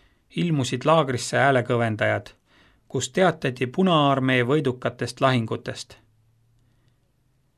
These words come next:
Kirjavahetus Liinaga katkes juba tuhande üheksasaja neljakümne esimese aasta suvel. Olin pärast seda kirjutanud Liinale veel mitu kirja, kuid vastust ei tulnud. Kuna meil polnud teada,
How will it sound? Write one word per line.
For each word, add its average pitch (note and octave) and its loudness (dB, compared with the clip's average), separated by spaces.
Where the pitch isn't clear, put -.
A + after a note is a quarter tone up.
Kirjavahetus D3 2
Liinaga D#3+ 0
katkes F3 -2
juba B2 0
tuhande B2+ -2
üheksasaja C#3+ -4
neljakümne B2+ 0
esimese C3+ -4
aasta A#2+ -2
suvel. A#2 -2
Olin C3+ 0
pärast E3+ 2
seda E3 0
kirjutanud C3+ -2
Liinale C#3 0
veel D3+ 0
mitu C#3 -2
kirja, A#2 0
kuid B2+ -4
vastust D3 0
ei A#2+ -2
tulnud. C3 0
Kuna D#3 -2
meil F#3 2
polnud C#3 0
teada, A#2+ 2